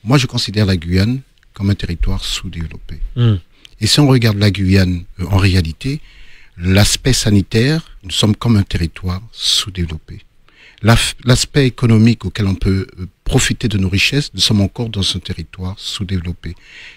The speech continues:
Speaker 1: Dans l'aspect social, nous sommes encore dans un territoire sous-développé. Alors,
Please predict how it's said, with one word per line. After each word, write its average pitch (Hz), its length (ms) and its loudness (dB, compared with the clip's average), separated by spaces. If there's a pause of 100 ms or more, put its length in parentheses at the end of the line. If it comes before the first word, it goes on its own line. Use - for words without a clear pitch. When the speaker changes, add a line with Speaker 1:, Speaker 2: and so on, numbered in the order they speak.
(100)
Speaker 1:
Dans 123 100 4
l'aspect 135 340 2
social, 139 500 2
nous 123 60 2
sommes 110 200 2
encore 110 240 -2
dans 98 140 2
un 95 60 2
territoire 95 540 -4
sous-développé. 90 540 2
Alors, 120 180 4